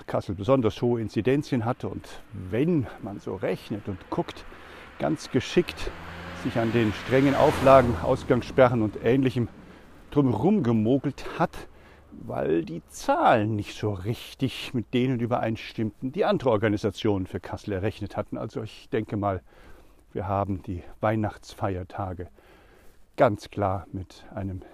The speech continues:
Sieben-Tage-Inzidenz über zweihundert verbracht. Eben auf unsere hunderttausend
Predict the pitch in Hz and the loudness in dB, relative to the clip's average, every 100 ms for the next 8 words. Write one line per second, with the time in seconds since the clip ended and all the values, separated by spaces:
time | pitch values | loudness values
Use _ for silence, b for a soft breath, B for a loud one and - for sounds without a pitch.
0 | B - - 98 98 107 101 101 - - | B -14 -10 -8 -4 -2 0 -2 -8 -14
1 | 107 101 101 101 - - 104 - - 92 | -10 -6 -4 -6 -6 -8 -8 -8 -4 -4
2 | 92 113 101 95 - - - - 101 - | -2 -4 -4 -8 -14 -10 -8 -6 -6 -8
3 | - _ _ _ _ _ - - - _ | -16 _ _ _ _ _ -20 -20 -20 _
4 | _ _ _ - B B B B 110 98 | _ _ _ -20 B B B B -4 -2
5 | 87 - 107 113 104 101 98 92 87 - | -4 -6 -2 -2 -2 -2 -4 -6 -10 -14